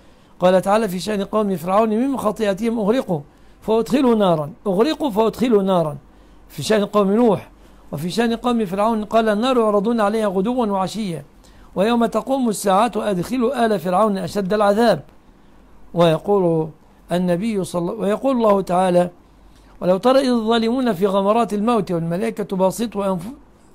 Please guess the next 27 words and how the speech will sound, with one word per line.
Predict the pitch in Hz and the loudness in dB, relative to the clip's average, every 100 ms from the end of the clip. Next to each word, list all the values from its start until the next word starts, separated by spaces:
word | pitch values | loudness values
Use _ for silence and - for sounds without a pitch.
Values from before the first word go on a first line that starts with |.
| - - - - - - | -20 -20 -20 -20 -16 -2
أيديهم | 175 165 226 233 226 - | 0 2 0 0 -2 -2
أخرجوا | 214 175 202 294 254 220 | -4 -2 0 2 2 0
أنفسكم | 190 214 196 160 - 196 - | -2 -4 -6 -6 -6 -8 0
اليوم | 247 220 220 254 233 254 269 - - - - | 2 4 4 4 4 2 -2 -8 -20 -14 -2
تجزون | 190 175 170 247 202 | 0 2 2 2 2
عذاب | 170 160 202 175 | 2 2 2 0
الهون | 160 214 208 | 0 0 0
بما | 165 165 160 | -2 -4 -6
كنتم | 226 220 196 175 - - - - - - | -6 -6 -6 -8 -10 -20 -20 -20 -20 -4
تقولون | 226 220 202 233 220 | -4 0 0 2 2
على | 180 | 2
الله | 175 190 | 0 -2
غير | 175 165 156 | 0 -2 -2
الحق | 139 214 | -4 -4
وكنتم | 185 175 220 190 175 | -4 -2 -4 -4 -4
عن | 156 | -4
آياته | 147 131 175 | -6 -8 -10
تستكبرون". | 160 147 151 160 202 240 135 - - - - - | -10 -10 -10 -6 -2 -2 -2 -8 -20 -20 -16 -10
وقال | - 247 | -2 0
النبي | 226 196 202 | 0 0 -2
صلى | - | -4
الله | 165 | -4
عليه | 156 | -4
وسلم: | 190 208 180 | -4 -4 -2
"عذاب | 165 170 | -2 -2
القبر | 170 190 175 | -4 -4 -4
حق". | 165 214 - | 0 -2 -2